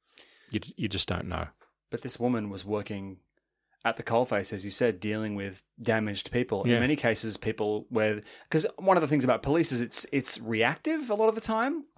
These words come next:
Speaker 1: Correct.
Speaker 2: Like, you can try and do community outreach, but basically you're responding to a thing that has happened.
Speaker 1: Yep.
Speaker 2: Now, so, uh, her, someone working in a mental hospital is, uh, quite often doing something very similar in that the person is damaged mentally and they are hurting, and you are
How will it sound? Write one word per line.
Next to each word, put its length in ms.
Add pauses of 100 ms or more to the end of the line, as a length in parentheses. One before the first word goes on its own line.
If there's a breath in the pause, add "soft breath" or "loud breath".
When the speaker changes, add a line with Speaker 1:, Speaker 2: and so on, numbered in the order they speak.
(120)
Speaker 1:
Correct. 180
Speaker 2:
Like, 160
you 60
can 100
try 200
and 60
do 100
community 340
outreach, 360
but 120
basically 380
you're 100
responding 640
to 140
a 40
thing 280
that 100
has 120
happened. 520
Speaker 1:
Yep. 160 (260 loud breath)
Speaker 2:
Now, 320 (720)
so, 160
uh, 140
her, 220 (140)
someone 240
working 240
in 60
a 60
mental 240
hospital 340
is, 160 (460 loud breath)
uh, 340
quite 300
often 220
doing 260
something 320
very 180
similar 400
in 140
that 240 (240 loud breath)
the 80
person 400
is 100
damaged 460
mentally 580
and 160
they 80
are 180
hurting, 540 (300 loud breath)
and 200
you 160
are 220